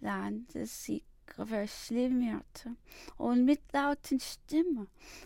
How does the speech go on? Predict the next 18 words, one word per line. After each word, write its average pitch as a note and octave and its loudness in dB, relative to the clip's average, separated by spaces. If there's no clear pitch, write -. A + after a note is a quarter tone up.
eine D#4 8
Revolution D4 4
herbeiruft. G#3 0
Der G#3+ -2
römische G#3+ -2
Hof A3+ -2
hatte A3 -8
die B3 0
Maske A#3 -2
abgenommen. A#3 -4
Er A3+ 2
war F#3 2
durch A#3+ -2
die A#3 -6
Wormsche C4+ 4
Niederlage C4+ 8
schon C4+ 4
kompromittiert D4+ 2